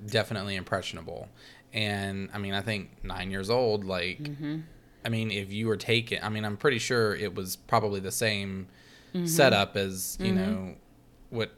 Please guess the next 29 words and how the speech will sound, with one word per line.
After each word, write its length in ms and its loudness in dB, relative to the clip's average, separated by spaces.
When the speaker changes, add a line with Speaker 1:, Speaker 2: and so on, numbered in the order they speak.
Speaker 1:
these 260 -4
other 180 0
girls, 460 -4
little 180 -8
kids 320 -4
had 140 -10
went 160 -6
through. 340 -6
And, 300 -6
Speaker 2:
Right. 200 2
Speaker 1:
like, 180 -4
she 260 -6
was 220 -8
just, 580 -8
that's 180 -2
all 120 -4
she 180 -6
knew. 260 -4
Speaker 2:
Right. 300 2
Speaker 1:
So, 540 -4
I 60 -8
mean, 320 -8
no, 200 4
it 80 2
doesn't 220 -2
excuse 460 -6
it, 200 0
but, 240 -2
like, 280 -2